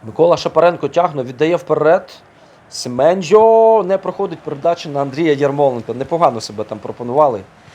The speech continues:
І начебто ще офсайду не було, але прочитав захисник.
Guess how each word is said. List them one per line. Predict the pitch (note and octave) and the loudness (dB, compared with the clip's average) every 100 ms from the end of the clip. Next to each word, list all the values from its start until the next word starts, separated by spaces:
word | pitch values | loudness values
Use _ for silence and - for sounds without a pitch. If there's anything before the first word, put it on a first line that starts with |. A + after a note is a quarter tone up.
| - A2+ | -20 -6
І | |
начебто | C#3 D3+ - C#3+ | -4 -2 -6 -8
ще | - | 0
офсайду | C#3 C3 F#3+ F3+ D3+ | 0 2 2 2 -2
не | |
було, | C3+ C3+ B2 | -6 -4 0
але | A2+ A2+ C#3+ | 2 2 0
прочитав | D#3 C3 - C3 A#2 | -2 -8 -4 -4 -4
захисник. | A#2+ C3 - F#2+ | -10 -14 -14 -16